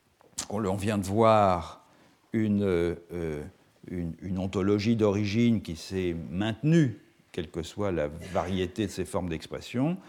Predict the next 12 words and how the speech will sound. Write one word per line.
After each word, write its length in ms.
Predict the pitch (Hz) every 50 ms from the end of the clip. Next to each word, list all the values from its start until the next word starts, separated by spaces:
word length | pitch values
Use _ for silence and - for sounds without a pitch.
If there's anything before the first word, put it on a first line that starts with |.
| - - - - - - - -
soit 320 | - - - 165 180 190
enfin, 600 | 175 151 127 - - - 139 143 160 185 208 226 - - - - _ _ _ _ -
euh, 500 | 123 120 120 120 120 110 110 107 107 107 -
on 140 | - 123 120
peut 180 | 120 - 202
essayer 200 | 214 202 202 185
de 80 | 156 131
montrer 380 | 135 131 127 - - 196 208 196
que 120 | 202 190
les 180 | 185 170 143 123
dispositifs 680 | 117 165 175 - - 170 143 143 147 - 170 165 -
formels 640 | - - 180 165 127 131 131 127 113 98 87 82 76